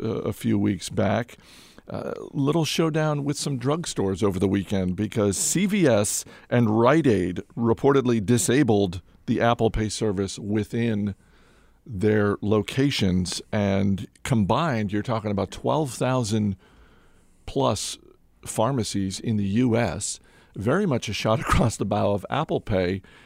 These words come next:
And then you dig into it a little deeper, Jason, uh, come to find out that C V S, Rite Aid, they are part of something referred to as the Merchant Customer Exchange,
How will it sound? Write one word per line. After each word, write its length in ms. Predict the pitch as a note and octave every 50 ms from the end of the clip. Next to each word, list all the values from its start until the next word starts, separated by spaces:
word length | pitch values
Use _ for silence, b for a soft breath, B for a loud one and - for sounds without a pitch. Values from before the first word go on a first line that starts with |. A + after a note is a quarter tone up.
| B B B
And 220 | - A2 A#2+ B2+ C3
then 140 | C3+ C3+ B2
you 140 | A#2+ B2 A2+
dig 200 | G2 C#3+ D3 D#3
into 220 | C#3 B2 B2 A#2
it 60 | A#2 G#2+
a 20 |
little 300 | A2 A#2 A2 A2 G#2 G2+
deeper, 680 | G2 G#2+ F#2+ - - F3+ G#3+ - C3 F#2 F2+ F#2 E2+ - _ _ _ -
Jason, 540 | G#2 G#2 G#2 G#2 G2+ - - G#2 G2+ G2+ - - -
uh, 220 | A2+ A2 - G#2+ - -
come 200 | - C3 B2 A#2
to 60 | A#2
find 280 | - - A2+ A2+ A2 A2+
out 220 | A2 A2 - -
that 320 | - A#2 A2 G#2+ - - B B B B B B B B B B B B -
C 220 | - - D3 C#3+
V 160 | C3 C3+ B2
S, 340 | A#2+ A#2+ A#2 A2 - - - _ _ -
Rite 300 | - G#2+ A2+ A2+ A#2 A2+ A2+
Aid, 280 | A2 G#2+ G#2 G#2 - - G#2+
they 120 | A2 A#2+
are 100 | B2+ A2+
part 260 | - - - A#2 A2
of 80 | G#2+ F#2+
something 300 | - B2 G#2 - A2 G#2+
referred 320 | G2+ G2+ - - A2 G#2 F#2+
to 100 | G#2 G#2
as 140 | G2+ -
the 100 | - A2
Merchant 500 | G2+ F#2 F2 C3 D3+ - - D3+ B2 -
Customer 420 | - - C#3+ C#3 - - B2 G#2 G2+
Exchange, 800 | F2 - - - - C3+ C#3+ C#3+ A2+ G2 F#2 F#2+ F#2 - -